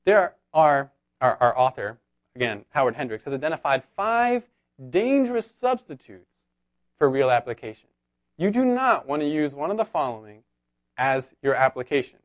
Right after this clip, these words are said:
If you do, you are only deceiving yourself. And there are, again, five substitutes for application, and we want to avoid making these substitutes.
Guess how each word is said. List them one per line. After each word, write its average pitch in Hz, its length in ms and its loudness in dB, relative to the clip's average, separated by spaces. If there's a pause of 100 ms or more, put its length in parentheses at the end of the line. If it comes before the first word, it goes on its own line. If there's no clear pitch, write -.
(380)
If - 140 -18
you 185 80 0
do, 196 340 4
you 151 180 -2
are 151 120 0
only 196 300 2
deceiving 156 540 -8
yourself. - 380 -16 (1080)
And 151 100 -4
there 139 260 2 (300)
are, 131 120 4
again, 143 320 2
five 185 440 4
substitutes 147 540 -2
for 123 360 -2 (180)
application, 123 720 -2 (140)
and 117 80 -12
we 147 120 0
want 139 180 -4
to 135 100 -6
avoid 113 480 -2 (440)
making 127 360 -6
these 101 160 -14
substitutes. - 520 -14